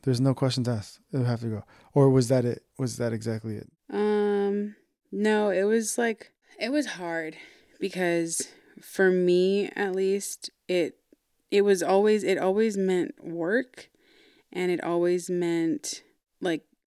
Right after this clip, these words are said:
Speaker 2: opportunities. I knew I was gonna get my ass handed to me. Like, I knew that it was just gonna be difficult, and it was, it was bound to be traumatic in one way or the other.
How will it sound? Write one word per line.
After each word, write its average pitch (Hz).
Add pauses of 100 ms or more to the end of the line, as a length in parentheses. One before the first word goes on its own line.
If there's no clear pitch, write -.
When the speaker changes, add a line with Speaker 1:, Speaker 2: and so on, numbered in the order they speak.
(160)
Speaker 2:
opportunities. 180 (160)
I 208
knew 240
I 233
was 202
gonna 175
get 160
my 151
ass 143
handed -
to -
me. - (560)
Like, 160
I 165
knew 185
that 160 (220)
it 196
was 185
just 175
gonna 180
be 165 (340)
difficult, 202 (840)
and 170 (220)
it 185
was, 180 (140)
it 202
was 196
bound 175
to 170
be 165
traumatic 143 (300)
in 175
one 165
way 151
or 143
the -
other. -